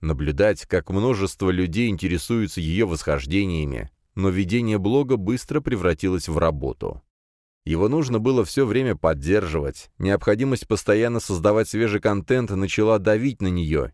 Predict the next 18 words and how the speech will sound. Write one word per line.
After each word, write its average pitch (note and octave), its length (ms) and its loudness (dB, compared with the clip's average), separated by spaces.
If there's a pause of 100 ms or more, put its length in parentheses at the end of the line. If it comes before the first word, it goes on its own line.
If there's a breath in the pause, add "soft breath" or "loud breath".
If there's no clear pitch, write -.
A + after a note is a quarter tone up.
и D#2 60 -4
ведь D2+ 180 -2
надо F2 240 0
было E2 220 0
не E2+ 120 0
забывать E2 460 0
каждый E2+ 280 0
раз E2+ 220 0
делать E2 300 0
фотки G#2+ 460 0
и E2 40 0
записи F#2+ 380 0
вместо F2+ 380 -2
того, G2 280 2
чтобы G2 300 0
просто A2+ 460 0
наслаждаться E2+ 640 0
восхождением. C2 920 -4